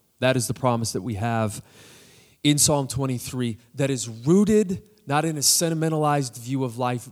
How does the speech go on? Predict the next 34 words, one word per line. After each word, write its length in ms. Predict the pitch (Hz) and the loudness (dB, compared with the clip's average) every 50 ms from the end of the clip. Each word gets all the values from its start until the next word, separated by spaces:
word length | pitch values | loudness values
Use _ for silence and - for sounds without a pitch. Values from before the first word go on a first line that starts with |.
| - 123 | -20 -6
but 200 | 113 135 131 123 | -2 -2 -2 0
in 320 | 123 117 117 117 117 117 123 | -2 -4 -4 -6 -8 -6 -2
lived 420 | 127 131 131 135 127 123 - - - | 0 2 2 2 2 0 -6 -10 -8
experience. 920 | - 117 - - - - 127 117 110 104 101 101 101 - - - - - - _ _ _ _ _ _ _ _ _ _ _ _ _ _ _ - | -6 -2 -2 -2 0 2 2 0 2 0 -2 -6 -10 -8 -6 -6 -6 -6 -8 _ _ _ _ _ _ _ _ _ _ _ _ _ _ _ -4
And 180 | 120 113 107 | -4 -4 -2
he 280 | 101 92 - 120 113 110 | -2 -4 -2 -2 -4 -6
leads. 920 | 110 113 117 123 147 165 156 123 104 101 - - _ - - - - - - _ _ _ _ _ _ | -6 -8 -2 2 2 2 2 0 -2 -6 -12 -10 _ -2 -2 -2 -2 -4 -8 _ _ _ _ _ _
Let 80 | 147 175 | -6 -4
me 60 | 190 | -4
just 160 | 185 160 - | -4 -4 -6
ask 200 | 143 127 - - | -6 -6 -6 -8
you 60 | 127 | -8
this 120 | 113 104 - | -8 -8 -10
question. 320 | - - 117 113 - 117 | -8 -8 -8 -6 -6 -6
I 60 | 120 | -4
heard 240 | 113 117 127 123 120 | -2 -2 -2 -2 -2
this 180 | 117 113 107 - | -2 -2 -2 -2
from 240 | - - 117 110 | -2 -4 -4 -4
Kathy 600 | 110 - - - 131 131 123 - 135 123 117 - - _ _ | -4 -4 -4 -4 -4 -6 -6 -10 -10 -12 -12 -14 -18 _ _
Keller, 440 | - - - 117 107 78 - - _ _ _ _ _ _ _ _ _ _ _ _ _ _ | -6 -4 -4 -4 -4 -6 -10 -14 _ _ _ _ _ _ _ _ _ _ _ _ _ _
and 80 | 127 123 | 0 0
I 60 | 123 | 2
think 160 | 117 - 135 120 | 2 2 0 0
it's 100 | 120 131 | 0 0
a 40 | |
very 260 | 117 123 135 135 127 113 | 0 2 0 0 0 -2
poignant, 840 | - - - - - 147 143 147 147 147 143 139 131 127 120 95 - _ _ _ _ | -4 -8 -8 -6 -2 0 0 0 0 0 -2 -2 -2 -2 -4 -6 -10 _ _ _ _
uh, 180 | - 143 120 113 | -4 -2 -2 -2
description 960 | 113 113 113 - - - - 135 - - - - - 131 117 113 110 107 101 - _ _ _ _ _ _ _ _ _ _ _ _ | -2 -4 -4 -4 -4 -2 -2 -4 -4 -2 -8 -6 -4 -2 -2 -2 -4 -8 -10 -14 _ _ _ _ _ _ _ _ _ _ _ _
of, 600 | - 131 123 120 113 110 101 104 110 113 - - _ _ _ - | 0 2 2 2 2 0 -2 -4 -10 -10 -12 -16 _ _ _ -4
of, 640 | 123 117 117 110 107 101 - - - - - - _ _ _ _ _ _ - | -2 0 0 0 -2 -4 -8 -14 -18 -18 -20 -20 _ _ _ _ _ _ -4
uh, 160 | 123 110 104 | -4 -4 -4
being 260 | 101 113 120 117 113 | -4 -4 -6 -6 -6
led. 380 | 107 107 110 107 104 101 - | -8 -8 -6 -6 -8 -8 -12